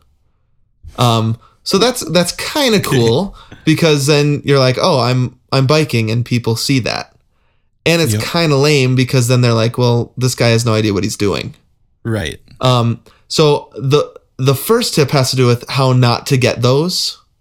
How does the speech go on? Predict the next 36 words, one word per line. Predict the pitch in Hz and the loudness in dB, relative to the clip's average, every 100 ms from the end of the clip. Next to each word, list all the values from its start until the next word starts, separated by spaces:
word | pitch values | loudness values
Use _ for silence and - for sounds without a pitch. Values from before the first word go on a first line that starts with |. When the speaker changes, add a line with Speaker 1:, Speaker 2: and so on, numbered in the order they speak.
| _ 117 | _ -4
Speaker 2:
Okay. | 110 123 165 - - | -2 -4 -4 -16 -6
Speaker 1:
Um, | 123 120 117 104 _ | 0 0 0 -4 _
so | - - 143 | -6 0 0
the, | 131 131 123 - _ _ - | 2 0 0 -4 _ _ -6
the | 131 135 | -2 0
easy | 180 208 175 | 2 2 2
way | 139 127 | 2 2
not | 123 127 127 - | 2 2 0 0
to | 139 | 0
get | 117 113 117 | 0 0 0
those | 113 117 - | 0 0 -2
is | 120 117 113 - - | -2 -2 -4 -8 -2
you | 131 | 0
just | 127 127 | 0 0
never | 123 120 123 127 | 0 0 0 -2
take | - 113 113 - - _ _ _ _ _ | 0 0 0 -6 -20 _ _ _ _ _
your | 117 120 | 0 2
right | 117 120 - | 2 0 -2
foot | - 117 | -2 0
off | 104 117 - | 0 -2 -4
the | 92 80 - | -4 -4 -4
pedal. | 120 85 - _ _ _ _ _ _ _ _ _ _ 123 | -4 -4 -6 _ _ _ _ _ _ _ _ _ _ -8
Speaker 2:
Okay. | 113 101 92 | -6 -6 -6
Speaker 1:
So | - 139 | -2 0
when | 135 | 2
you're | 131 | 0
stopped | 120 - 135 131 131 | -2 0 -2 -2 -2
at | 117 | -2
a | |
light, | 117 113 113 - | 0 0 -2 -4
which | 117 | -2
I | 120 | -2
sometimes | 117 117 123 110 113 | 0 -2 -2 -4 -2
have | 110 | -4
to | - | -4
do, | 117 131 107 127 | -2 0 0 -2